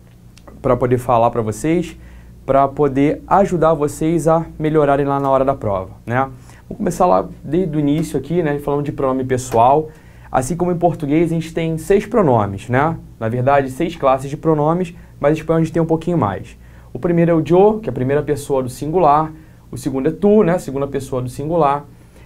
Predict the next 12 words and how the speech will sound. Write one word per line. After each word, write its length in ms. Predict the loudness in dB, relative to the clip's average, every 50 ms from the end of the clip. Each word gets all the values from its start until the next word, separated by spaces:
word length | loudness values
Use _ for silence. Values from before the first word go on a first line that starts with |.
| -14 -8
Em 100 | -6 -4
português, 500 | 0 0 0 0 0 0 2 2 4 4
a 60 | 2 0
gente 140 | 0 -2
só 180 | -2 0 0 0
tem 220 | 0 0 -2 0
o 160 | 2 2 4 4
ele, 480 | 4 2 2 2 0 0 -2 -2 -6 -12 -18 -16 -8
né? 300 | -4 -2 0 0 -2 -4 -8 -12 -20 -20 -18 -8 -2
A 260 | 2 2 4 4 2
nossa 280 | 2 0 0 0 0
gramática 720 | 0 2 2 2 2 2 0 0 0 0 0 2 2 2 -2